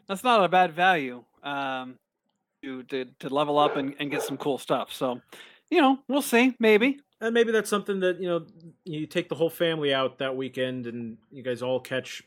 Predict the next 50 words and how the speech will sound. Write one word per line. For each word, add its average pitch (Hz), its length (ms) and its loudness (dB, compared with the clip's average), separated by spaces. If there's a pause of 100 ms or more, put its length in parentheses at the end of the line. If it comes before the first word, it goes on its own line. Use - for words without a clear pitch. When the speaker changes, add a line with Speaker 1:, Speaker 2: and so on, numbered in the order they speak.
(120)
Speaker 2:
Pokemon 123 420 -6
together 110 340 -6
or 107 60 -8
something 110 300 -12
like 110 220 -12
that. 104 240 -10 (300)
I 202 60 -2
think 262 120 0
that's 254 160 6
what 220 160 0
they, 185 160 0
they 165 200 -2
go 147 200 0
for 165 340 0
with 147 400 -8
these, 147 200 -8 (120)
with 151 360 -6 (240)
Pokemon 151 320 -4
Go 143 120 -2
Fest 139 300 -4
this 135 160 -10
last 139 220 -4
year 175 220 0
Speaker 1:
Mm-hmm. 151 80 -6
Speaker 2:
and 123 100 -8
with 117 100 -10
this 127 180 -8
year, 123 160 -6
is 117 80 -10
they're 131 100 -10
trying 190 240 -4
to 156 40 -4
make 131 160 -4
it 139 100 -10
so 135 180 -8
that, 127 200 -4 (540)
you 127 100 -6
know, 127 100 -4
it's 139 180 -6
something 170 240 -2
that 156 120 0
you 151 100 -4
can 143 120 -10
participate 143 520 -4
in 131 360 -6 (200)
without 147 300 2
having 135 280 -2
to 127 140 -6
actually 131 380 -6
go 117 540 0